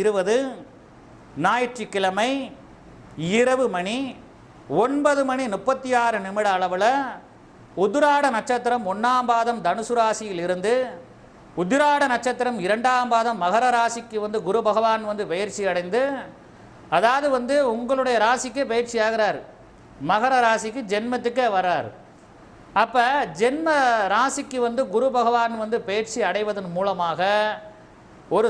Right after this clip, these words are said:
சுபத்தன்மை இல்லாத ஒரு பார்வை, ஒரு சுபத்தன்மை இல்லாத ஒரு அமைப்பு அப்படின்ற மாதிரி ஜோதிட சாஸ்திரத்துல குறிப்பிட்டாலும், அவருடைய பரிவர்த்தனை யோகத்துல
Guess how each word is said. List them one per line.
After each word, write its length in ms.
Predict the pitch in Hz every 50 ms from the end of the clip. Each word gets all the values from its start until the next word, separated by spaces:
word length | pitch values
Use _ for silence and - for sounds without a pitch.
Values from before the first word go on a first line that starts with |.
| 220 -
சுபத்தன்மை 640 | 233 254 240 294 294 294 294 269 262 262 262 269 254 226 202
இல்லாத 340 | 208 233 247 247 240 240 240 247 233 220
ஒரு 100 | 214 196 190 185
பார்வை, 360 | 185 202 214 214 208 220 214 175 131 104 95 - - - - - - - - - 185
ஒரு 120 | 220 226 226 -
சுபத்தன்மை 520 | 233 247 294 285 294 277 269 262 262 247 220 214
இல்லாத 380 | 233 247 247 247 254 254 254 233
ஒரு 100 | 233 202 180
அமைப்பு 360 | 180 214 220 214 - 220 220 202 160 135 117 107 - - 151 175
அப்படின்ற 340 | 196 214 247 254 233 240 233 220 220
மாதிரி 160 | 233 240 208 180 202
ஜோதிட 280 | 220 240 240 233 220 - -
சாஸ்திரத்துல 580 | 214 226 220 - 233 214 220 - 220 214 190 - -
குறிப்பிட்டாலும், 840 | 196 190 185 190 190 - - 208 196 180 175 196 214 233 240 240 240 226 - - - - - - - - - - - - 151 196
அவருடைய 600 | 220 269 294 294 294 277 262 247 233 220 214 214 220 226 226 220 196 - - - - - - - - - - -
பரிவர்த்தனை 640 | 220 262 311 311 320 311 302 311 311 302 285 277 240 214
யோகத்துல 380 | 233 254 247 269 247 - 254